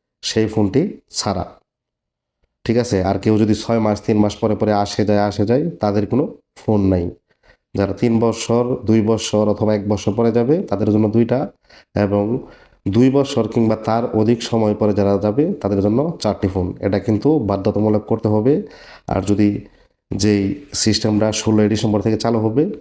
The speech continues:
কোনো সমস্যা নেই, সাধুবাদ জানাই এতে, চালু হোক, কিন্তু প্রবাসীটা সম্পূর্ণ ফ্রিতে দিতে হবে। কিসের দুই মাস? আপনারা প্রবাসীদেরকে কিসের দুই মাস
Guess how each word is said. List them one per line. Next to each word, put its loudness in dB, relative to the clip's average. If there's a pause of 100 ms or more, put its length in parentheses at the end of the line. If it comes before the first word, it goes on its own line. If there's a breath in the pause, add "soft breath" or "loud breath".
(100)
কোনো 0
সমস্যা -2
নেই, 2
সাধুবাদ -2
জানাই 2
এতে, 0 (240)
চালু -2
হোক, 0 (500 soft breath)
কিন্তু 0 (120)
প্রবাসীটা 0 (180)
সম্পূর্ণ 0 (100)
ফ্রিতে 0
দিতে 2
হবে। 0 (140)
কিসের 0
দুই 4
মাস? 0 (640)
আপনারা 0
প্রবাসীদেরকে 0
কিসের 0
দুই 4
মাস 2